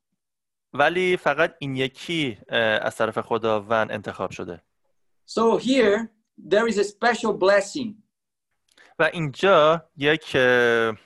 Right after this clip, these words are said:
Speaker 1: یک برکت ویژه‌ای وجود داره.
Speaker 2: If I get a pen, you know, and just smash it, you know, and break it,
Speaker 1: اگر که من این خودکار رو وردارم و داغونش کنم و بشکنمش،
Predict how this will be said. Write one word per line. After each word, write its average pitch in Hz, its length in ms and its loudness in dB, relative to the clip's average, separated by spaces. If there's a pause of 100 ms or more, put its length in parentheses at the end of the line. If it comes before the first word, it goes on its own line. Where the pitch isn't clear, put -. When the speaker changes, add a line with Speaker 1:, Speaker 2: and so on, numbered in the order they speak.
(280)
Speaker 1:
یک 135 200 -10
برکت 127 580 -2
ویژه‌ای 113 480 -8
وجود 104 340 -10
داره. 90 300 -12 (1400)
Speaker 2:
If 214 120 0
I 247 180 6
get 262 220 4
a 269 160 2 (140)
pen, 208 340 0
you 185 160 -2
know, 214 340 2
and 190 240 -2
just 226 440 -2 (240)
smash 202 640 0
it, 180 140 4
you 160 60 4
know, 196 180 4
and 165 300 0
break 247 340 6
it, 143 220 2 (1160)
Speaker 1:
اگر 190 240 2
که 190 560 0
من 151 260 0
این 160 260 -8
خودکار 147 360 -2
رو 147 40 -4
وردارم 135 640 0
و 120 100 0
داغونش 117 520 -4
کنم 113 280 -6
و 113 40 -6
بشکنمش، 113 880 -6